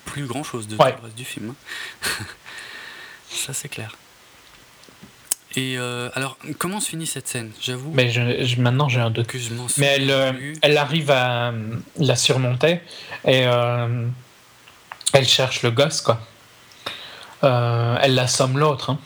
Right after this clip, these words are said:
Speaker 1: Ah ouais ?
Speaker 2: Ouais.
Speaker 1: Elle arrive à se tirer de là. Je me souviens plus
Speaker 2: Ouais,
Speaker 1: du
Speaker 2: elle
Speaker 1: tout comment
Speaker 2: arrive à
Speaker 1: se
Speaker 2: se
Speaker 1: finit
Speaker 2: tirer de
Speaker 1: cette
Speaker 2: là. Parce que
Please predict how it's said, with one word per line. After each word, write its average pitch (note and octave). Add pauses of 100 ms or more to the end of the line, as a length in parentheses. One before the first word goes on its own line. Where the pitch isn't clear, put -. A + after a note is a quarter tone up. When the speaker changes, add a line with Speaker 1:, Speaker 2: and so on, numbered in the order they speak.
(960)
Speaker 1:
Ah C#3
ouais ? F#3 (260)
Speaker 2:
Ouais. B2 (1120)
Speaker 1:
Elle D#3+
arrive E3+
à E3
se -
tirer D#3
de D3
là. E3
Je -
me B2
souviens A2+
plus D#3+
Speaker 2:
Ouais, G3+
Speaker 1:
du A3+
Speaker 2:
elle F3
Speaker 1:
tout E3
comment -
Speaker 2:
arrive D#3
à D#3
Speaker 1:
se B2+
Speaker 2:
se A#2+
Speaker 1:
finit C#3+
Speaker 2:
tirer D#3
de -
Speaker 1:
cette D#3
Speaker 2:
là. F3 (420)
Parce C#3+
que D#3